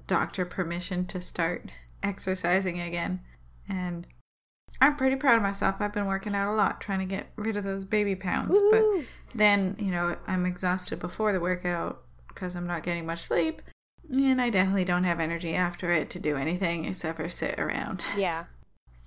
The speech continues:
Speaker 1: So one thing that I am gonna try and do is finish up these cactuses.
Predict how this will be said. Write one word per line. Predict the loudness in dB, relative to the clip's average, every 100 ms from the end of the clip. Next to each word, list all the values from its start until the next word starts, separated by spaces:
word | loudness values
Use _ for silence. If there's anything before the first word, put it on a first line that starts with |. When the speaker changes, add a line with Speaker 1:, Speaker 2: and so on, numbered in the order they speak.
| -4
Speaker 1:
So | -2 2 2 2
one | 2 4 4
thing | 4 4
that | 6
I |
am | 4 2 0
gonna | 0 0
try | 0 -2
and | 0 2
do | 4 8 8
is | 8 6 4
finish | 2 2 2 0
up | 0 0
these | -2 -2
cactuses. | -2 4 4 2 -4 -4 -6 -6 -8 -10